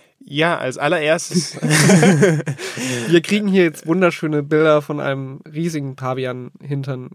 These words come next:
Speaker 2: gezeigt und einem pinkelnden Pavian.
Speaker 1: Warum ist es das dritte Bild, was auf Google kommt, wenn man Pavian eintippt?
Speaker 2: Äh, bitte an alle Zuhörer nicht nachmachen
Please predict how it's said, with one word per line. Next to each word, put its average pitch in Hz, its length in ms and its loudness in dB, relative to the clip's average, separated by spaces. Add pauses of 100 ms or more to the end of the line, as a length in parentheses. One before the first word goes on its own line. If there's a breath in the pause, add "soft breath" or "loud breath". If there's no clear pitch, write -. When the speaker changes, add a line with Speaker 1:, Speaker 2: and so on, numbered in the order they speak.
Speaker 2:
gezeigt 135 540 -4
und 160 400 -6 (720)
einem 139 260 -8 (280)
pinkelnden 127 800 -12
Pavian. 143 640 -4 (680 loud breath)
Speaker 1:
Warum 135 220 -2
ist 160 140 -2
es 165 140 -4
das 156 180 -4
dritte 180 320 0
Bild, 175 340 0
was 151 200 0
auf 143 220 -2
Google 185 320 2
kommt, 170 280 -2
wenn 156 100 2
man 147 140 0
Pavian 139 460 -2
eintippt? 131 500 -8 (1900 soft breath)
Speaker 2:
Äh, 147 320 0 (480)
bitte 156 600 -4
an 139 180 -8
alle 143 340 -4
Zuhörer 127 600 -8
nicht 131 300 -14
nachmachen 120 760 -14